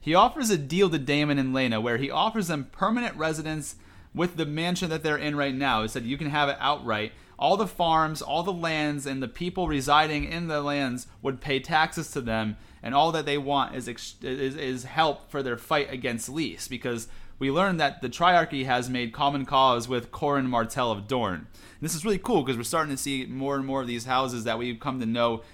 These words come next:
in Game of Thrones come about here, you know, a hundred and seventy-two years prior, or whatever it would be at this point,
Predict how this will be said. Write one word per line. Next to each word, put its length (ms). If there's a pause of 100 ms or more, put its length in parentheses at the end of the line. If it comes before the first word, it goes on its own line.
in 140
Game 220
of 100
Thrones 540 (600)
come 300
about 500
here, 460 (180)
you 320
know, 80
a 40
hundred 220
and 220
seventy-two 540
years 340
prior, 580
or 60
whatever 300
it 40
would 160
be 140
at 80
this 160
point, 320